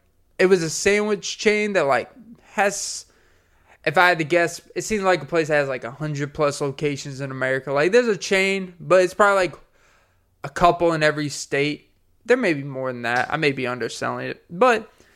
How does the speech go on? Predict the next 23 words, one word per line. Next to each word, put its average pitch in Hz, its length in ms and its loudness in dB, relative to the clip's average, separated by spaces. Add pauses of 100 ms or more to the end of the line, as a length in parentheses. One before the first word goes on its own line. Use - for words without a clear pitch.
(260)
I 254 100 6
went 285 220 6
in 240 60 -2
there 233 200 4
like, 156 240 0
"You 226 60 -6
know, 277 100 -2
I'll 277 80 0
try 359 280 2
something 262 320 -4
different, - 420 -2
you - 100 -12
know? 127 240 -6 (240)
It's - 160 -4
by 117 260 4
Chipotle. 156 640 -6 (220)
I'm 240 140 -4
tired 131 260 -2
of 127 100 -12
eating 135 160 -12
Chipotle. 156 540 -4 (100)
Chipotle's 147 480 -2
overpriced. 143 640 -6